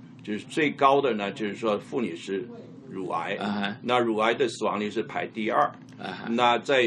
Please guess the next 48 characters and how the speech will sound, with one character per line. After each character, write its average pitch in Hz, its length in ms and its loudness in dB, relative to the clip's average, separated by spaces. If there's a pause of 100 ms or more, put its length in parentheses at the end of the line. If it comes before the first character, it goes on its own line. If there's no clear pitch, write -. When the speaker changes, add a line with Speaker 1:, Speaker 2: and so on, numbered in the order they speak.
(120)
Speaker 1:
男 113 280 0
性 151 240 -2
中 143 220 4
间 131 260 2
呢， 107 220 0
是 117 220 -2
最， 131 240 0
发 131 200 4
病 147 180 -2
率 127 200 -2
就 107 120 -10 (100)
是， 95 240 -8 (280)
呃， 101 180 -2
前 107 200 -2
列 113 120 0
腺 107 160 -2
癌， 85 100 -8 (100)
但 107 200 0
是 110 80 -12 (140)
这 175 100 6
个 139 60 4
是 143 140 2
指 113 180 -6
在 127 180 4
美 95 200 0
国 87 240 -4
哈， - 220 -6
Speaker 2:
啊 104 180 -4
哈。 113 260 -8
Speaker 1:
那 113 220 2
就 113 200 -2
是 104 200 -2
死 - 200 -8
亡 95 200 -2
率 107 120 -4
是 87 120 -12
可 - 120 -16
能 90 140 -10
排 87 160 -10
名 90 160 -12
在 95 160 -8
第 113 300 -6
二。 139 100 2
Speaker 2:
啊 127 60 0
哈。 110 240 -8 (100)
Speaker 1:
那 123 100 0
当 139 220 4
然， 147 100 -2